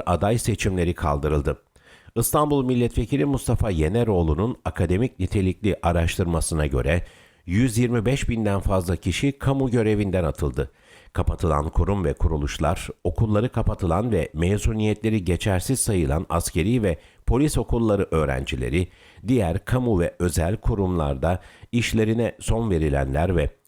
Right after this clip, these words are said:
ruhsatları iptal edilenler dikkate alındığında idari yaptırımlara doğrudan maruz kalanların sayısının iki yüz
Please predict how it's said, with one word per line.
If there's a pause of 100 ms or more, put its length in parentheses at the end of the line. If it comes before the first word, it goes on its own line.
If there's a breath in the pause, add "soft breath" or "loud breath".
(120)
ruhsatları
iptal
edilenler
dikkate
alındığında (460 loud breath)
idari
yaptırımlara
doğrudan
maruz
kalanların
sayısının (380 loud breath)
iki
yüz